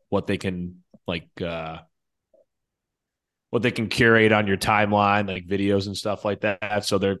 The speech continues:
the government's starting to get their hands a little deeper in TikTok, it seems.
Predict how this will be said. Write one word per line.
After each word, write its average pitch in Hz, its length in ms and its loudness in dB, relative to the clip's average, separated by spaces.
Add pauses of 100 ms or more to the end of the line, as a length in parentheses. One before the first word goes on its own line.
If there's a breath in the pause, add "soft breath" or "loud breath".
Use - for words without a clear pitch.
(160)
the 98 60 -6
government's 107 440 2
starting 101 280 -2
to 101 60 -4
get 98 100 -4
their 92 120 -8
hands 101 280 -6
a 98 60 -8
little 95 200 -8
deeper 95 340 -8
in 92 100 -8
TikTok, 87 580 -8 (480)
it 90 120 -6
seems. 82 500 -12